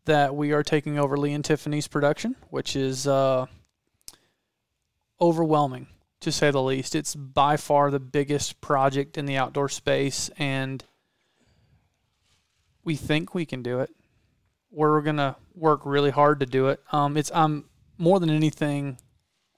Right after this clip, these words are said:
I'm extremely humbled and honored to even have been considered to be someone to take over,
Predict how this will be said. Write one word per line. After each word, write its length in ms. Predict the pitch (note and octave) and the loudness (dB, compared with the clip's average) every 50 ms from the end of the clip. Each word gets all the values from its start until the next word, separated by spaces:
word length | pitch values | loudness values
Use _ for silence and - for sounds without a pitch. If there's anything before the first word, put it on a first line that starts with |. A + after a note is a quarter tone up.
| _ | _
I'm 140 | - D3 D3 | -2 -2 -2
extremely 640 | C#3+ C#3+ - - - - - D3+ D3+ D3 D3 D3 C#3+ | -2 -4 -6 -8 -6 -4 -2 -2 -2 0 -2 -2 -2
humbled 500 | C3+ C#3+ C#3+ C#3+ C#3+ C#3 C#3 B2+ - - _ - | -2 -2 -2 0 0 0 0 -2 -4 -10 _ -10
and 140 | D3+ C#3+ | -8 -6
honored 460 | C#3 C3+ C3+ C#3 C3+ C3+ C3+ C3 C3 - _ _ _ _ _ _ _ _ _ | -4 -4 -4 -2 -2 -4 -4 -6 -8 -14 _ _ _ _ _ _ _ _ _
to 120 | - D#3 D3+ | -2 2 2
even 260 | D3+ D3 C#3+ C#3+ C#3 | 4 4 2 2 0
have 180 | C3+ C#3 C3+ C3 | -2 -2 -4 -4
been 160 | C#3+ C#3 C3+ | -4 -6 -6
considered 680 | - - C#3 B2+ - - - D3+ C#3 C#3 C3+ C3 C3 - - _ _ _ _ _ _ _ _ _ _ _ | -6 -6 -6 -4 -2 2 2 4 4 4 2 0 -4 -8 -14 _ _ _ _ _ _ _ _ _ _ _
to 120 | - - D#3 | -4 -2 0
be 100 | D3+ D3+ | 2 2
someone 380 | - - D#3+ D3 C#3+ C#3+ C#3 | 2 0 -2 -2 -2 -2 -4
to 60 | C3+ C3 | -4 -6
take 260 | - - D3 C#3+ - | -4 -2 -2 0 0
over, 400 | D3 C#3 C3+ C3+ C3+ C3 B2+ | 0 0 0 0 0 -2 -2